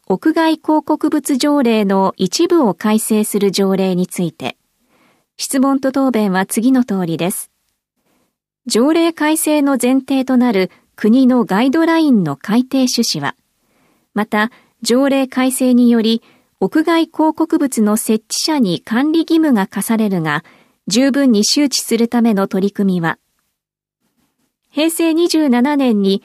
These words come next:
札幌市で発生した看板落下事故を受け、設置者による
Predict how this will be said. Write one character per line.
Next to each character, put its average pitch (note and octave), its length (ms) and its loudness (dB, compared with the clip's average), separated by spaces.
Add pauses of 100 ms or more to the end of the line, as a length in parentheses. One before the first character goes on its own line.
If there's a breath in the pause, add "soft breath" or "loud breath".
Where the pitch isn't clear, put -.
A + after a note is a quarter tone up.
(120)
札 A3 300 -2
幌 C#4+ 220 0
市 B3+ 120 -2
で G#3+ 100 0
発 G#3+ 280 -4
生 A#3 220 0
し - 160 -6
た G#3 260 -2 (100)
看 C4 300 2
板 A#3+ 180 2
落 G3+ 300 0
下 D4+ 160 -2
事 E4 160 -2
故 G3+ 220 -2
を E3 100 -4
受 F3+ 140 -6
け、 - 240 -6 (500)
設 A3+ 220 -2
置 - 160 -8
者 C4+ 160 0
に A3 160 4
よ G3 100 0
る F#3 240 0